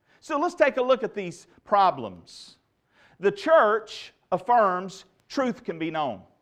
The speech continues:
We say, "Yes, truth can be known." The world says, "Truth can't be known."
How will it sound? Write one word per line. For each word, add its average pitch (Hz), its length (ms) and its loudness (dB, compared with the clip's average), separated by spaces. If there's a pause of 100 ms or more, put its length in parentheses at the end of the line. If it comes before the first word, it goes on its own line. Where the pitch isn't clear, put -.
(1500)
We 294 160 -2
say, 196 360 2
"Yes, 247 480 2 (220)
truth 240 360 0
can 302 340 0
be 214 120 -8
known." 131 380 -4 (200)
The 202 80 -2
world 262 300 2
says, 226 500 -2 (320)
"Truth - 300 -8
can't 113 240 -10
be 104 100 -14
known." 120 320 -10